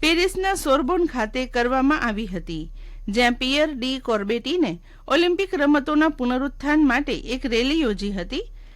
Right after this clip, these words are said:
ત્રેવીસ જૂન ઓગણીસો અડતાલીસના રોજ પ્રથમ વખત ઓલિમ્પિક દિવસની ઉજવણી કરવામાં આવી હતી. તે સમયે પોર્ટુગલ, ગ્રીસ, ઓસ્ટ્રિયા, કેનેડા, સ્વિટ્ઝરલેન્ડ,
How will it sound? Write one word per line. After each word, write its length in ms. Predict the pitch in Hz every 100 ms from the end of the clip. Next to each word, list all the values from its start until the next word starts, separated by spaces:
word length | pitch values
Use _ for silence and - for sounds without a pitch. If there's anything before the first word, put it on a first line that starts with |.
| -
ત્રેવીસ 460 | - 302 339 403 302
જૂન 200 | 311 349
ઓગણીસો 420 | 254 262 294 339
અડતાલીસના 680 | 302 240 285 277 277 285 285
રોજ 300 | 262 247 254
પ્રથમ 480 | 254 233 233 339 339
વખત 340 | 240 240 190
ઓલિમ્પિક 540 | - - 254 294 - 214
દિવસની 460 | 220 220 233 240
ઉજવણી 520 | 233 247 233 285 311
કરવામાં 540 | 302 233 196 202 277 330
આવી 220 | 269 226
હતી. 460 | 180 180 - 170 165 - -
તે 140 | 226 220
સમયે 500 | 220 214 277 277 - -
પોર્ટુગલ, 600 | 277 294 349 285 370 381 -
ગ્રીસ, 360 | 262 262 294 - -
ઓસ્ટ્રિયા, 580 | 240 233 - 220 226 277 -
કેનેડા, 460 | 233 214 196 226 320
સ્વિટ્ઝરલેન્ડ, 800 | - 285 196 208 196 220 330